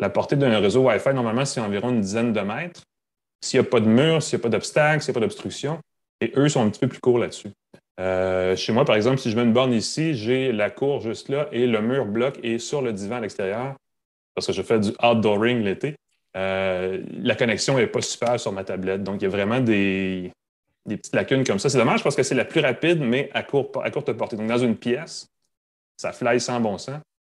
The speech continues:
Euh, on peut l'étendre avec, euh, plus d'une deuxième borne. Si vous voulez, il y a des bornes qui existent,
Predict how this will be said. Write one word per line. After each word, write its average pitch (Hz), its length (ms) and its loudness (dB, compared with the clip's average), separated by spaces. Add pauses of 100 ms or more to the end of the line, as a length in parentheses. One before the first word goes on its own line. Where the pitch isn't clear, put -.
(140)
Euh, 98 240 0
on 104 80 4
peut 156 100 0
l'étendre 143 500 4
avec, 107 320 0
euh, 104 280 4
plus 135 320 -2
d'une 120 260 2
deuxième 110 400 0
borne. 127 240 -2
Si 131 140 -6
vous 104 80 -4
voulez, 107 160 -2
il 127 60 2
y 117 40 0
a - 20 0
des 101 140 -2
bornes 120 280 0
qui 113 80 -6
existent, 104 440 -4